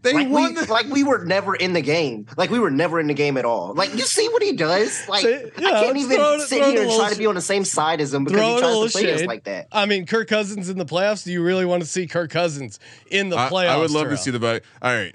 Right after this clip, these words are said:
Speaker 1: Uh,
Speaker 2: I
Speaker 1: so
Speaker 2: would
Speaker 1: real
Speaker 2: love to
Speaker 1: quick,
Speaker 2: see
Speaker 1: not,
Speaker 2: Kirk
Speaker 1: not to
Speaker 2: Cousins
Speaker 1: make this a
Speaker 2: in the playoffs.
Speaker 1: Giants podcast, but obviously well
Speaker 2: Die Hard Giants
Speaker 1: documented.
Speaker 2: podcast.
Speaker 1: <laughs> Well, yeah, it was loading soon.
Speaker 3: Giants turn it, uh, Kramer's turning every podcast into a Giants podcast.
Speaker 1: Uh, the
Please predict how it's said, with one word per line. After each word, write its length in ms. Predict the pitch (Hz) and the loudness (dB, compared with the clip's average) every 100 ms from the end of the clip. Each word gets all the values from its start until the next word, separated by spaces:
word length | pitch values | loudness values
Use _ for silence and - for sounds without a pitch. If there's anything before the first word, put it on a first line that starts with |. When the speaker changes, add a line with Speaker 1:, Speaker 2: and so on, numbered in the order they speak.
| - | -8
Speaker 1:
Uh, 140 | 110 104 | -8 -4
Speaker 2:
I 60 | |
Speaker 1:
so 140 | 113 151 | -2 0
Speaker 2:
would 60 | 180 | 0
Speaker 1:
real 80 | |
Speaker 2:
love 80 | 202 | 0
to 100 | 202 | 0
Speaker 1:
quick, 140 | 131 101 | -2 -2
Speaker 2:
see 80 | |
Speaker 1:
not, 220 | 123 151 165 | -2 -2 -2
Speaker 2:
Kirk 80 | |
Speaker 1:
not 80 | 139 | -4
to 80 | 160 | -4
Speaker 2:
Cousins 140 | 160 156 | -4 -4
Speaker 1:
make 160 | 147 | -2
this 160 | 143 131 | -4 -6
a 20 | |
Speaker 2:
in 60 | 117 | -6
the 20 | |
playoffs. 40 | |
Speaker 1:
Giants 360 | 117 117 113 98 | -2 -2 -2 -6
podcast, 680 | - 90 82 - 73 67 - | -6 -6 -6 -12 -14 -14 -10
but 140 | 98 92 | -6 -2
obviously 880 | 107 120 120 120 117 113 113 - 92 | 0 -2 -4 -4 -2 -2 -4 -8 -12
well 180 | 92 113 | -4 -2
Speaker 2:
Die 40 | 120 | 0
Hard 260 | 123 120 117 | 0 0 -2
Giants 300 | 110 117 117 | -2 -2 -2
Speaker 1:
documented. 240 | 113 98 | -6 -8
Speaker 2:
podcast. 260 | 87 - - | -16 -20 -20
Speaker 1:
<laughs> 200 | _ _ | _ _
Well, 680 | 110 117 139 107 110 127 110 | -6 -4 -4 -6 -4 -4 -2
yeah, 200 | 117 107 98 | 0 0 -2
it 180 | 110 | -4
was 280 | 107 - 113 | -8 -14 -12
loading 440 | 110 117 127 120 110 | -4 0 0 -2 -4
soon. 180 | 127 | -2
Speaker 3:
Giants 320 | 202 202 202 180 | 0 0 -4 -4
turn 220 | 196 196 | -2 -2
it, 120 | 185 185 175 160 | -2 -4 -6 -6
uh, 100 | 185 | -6
Kramer's 340 | - 214 233 170 | -2 -2 -2 -2
turning 240 | 190 165 | -2 0
every 260 | 156 160 131 | -2 -2 -4
podcast 520 | 131 120 110 110 107 | -4 -6 -6 -8 -8
into 140 | 117 | -10
a 40 | 110 | -8
Giants 380 | 107 107 92 - | -6 -8 -10 -14
podcast. 460 | 90 85 - - | -14 -14 -16 -20
Speaker 1:
Uh, 520 | _ _ _ _ _ | _ _ _ _ _
the 360 | 120 123 147 - | -20 -2 -2 -2